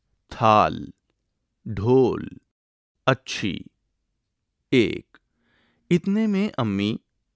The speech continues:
खाली जगह पर ही खाना लेकर आ गईं। दो,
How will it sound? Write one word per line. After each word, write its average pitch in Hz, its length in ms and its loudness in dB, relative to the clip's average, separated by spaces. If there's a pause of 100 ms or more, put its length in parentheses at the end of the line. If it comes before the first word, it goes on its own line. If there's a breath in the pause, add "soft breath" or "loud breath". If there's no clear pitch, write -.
(120)
खाली 95 340 -2
जगह 107 460 -2 (640)
पर 190 160 4
ही 180 260 -2
खाना 98 580 -2 (200)
लेकर 160 420 0
आ 87 120 0
गईं। 90 220 -6 (1400)
दो, 107 460 0